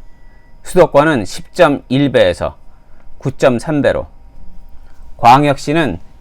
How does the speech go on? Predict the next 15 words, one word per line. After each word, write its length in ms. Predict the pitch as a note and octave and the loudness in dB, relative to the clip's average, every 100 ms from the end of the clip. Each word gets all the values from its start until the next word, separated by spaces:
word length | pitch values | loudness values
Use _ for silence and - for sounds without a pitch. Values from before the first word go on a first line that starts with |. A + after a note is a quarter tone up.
| - | -10
칠점일 540 | - F3+ F#3 D3 A#2+ | -6 0 2 4 2
배에서 400 | G#2 D#2+ - - - - | 2 0 -2 -10 -14 -8
육점팔 500 | A#2+ - B2 A#2 B2 | -6 -2 -2 -2 -2
배로 320 | G2+ G2 F2 - | 0 2 0 0
감소했습니다. 840 | G2+ G2+ G2 E2 - F2 D#2+ - - - - - - - - - - - - | 0 0 -2 -4 -4 -8 -8 -10 -14 -16 -16 -20 -20 -20 -20 -20 -20 -20 -18
서울의 460 | - D#3 E3 F3+ F#3 | 2 6 8 6 4
피아이알은 640 | F#3 E3 D3+ C3+ D3+ A#2 | 6 6 8 6 6 2
십사점일 720 | - E3+ - D#3+ - D#3 B2+ G2+ | -4 -4 2 2 2 0 0 2
배에서 420 | F#2+ D#2 C#2+ - - | 0 0 -6 -10 -14
십오점이 840 | - D3+ A2+ A2 - A2 F2+ F#2+ G2+ | -6 -4 0 -2 -2 -4 -4 -6 -4
배로 340 | F#2 F#2+ D#2+ | -2 -2 -2
늘어났습니다. 800 | D2 G2 G2 E2+ - E2+ E2 - - - - - - - - - - | -4 -4 -4 -6 -8 -8 -8 -10 -12 -16 -20 -20 -20 -20 -20 -20 -18
세종은 580 | - C#3+ D3 D3+ E3 D3 | 0 2 4 6 4 2
구점삼 600 | C#3 C3+ D3+ C3+ A#2 G2+ | -2 2 2 4 2 0
배, 180 | D#2+ | -4